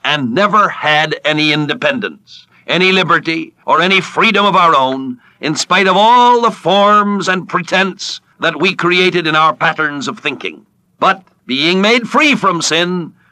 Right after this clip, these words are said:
we became the bond slaves of righteousness, and now are alive in that freedom forever. It is this which causes us to turn in glad and joyous thanksgiving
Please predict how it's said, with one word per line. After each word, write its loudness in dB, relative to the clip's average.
we -2
became 0
the 0
bond 2
slaves -2
of -4
righteousness, -4
and -4
now 2
are 2
alive 0
in -4
that -2
freedom -4
forever. -2
It 0
is 0
this -2
which -4
causes 0
us -2
to -8
turn 2
in -2
glad 2
and -6
joyous -2
thanksgiving -6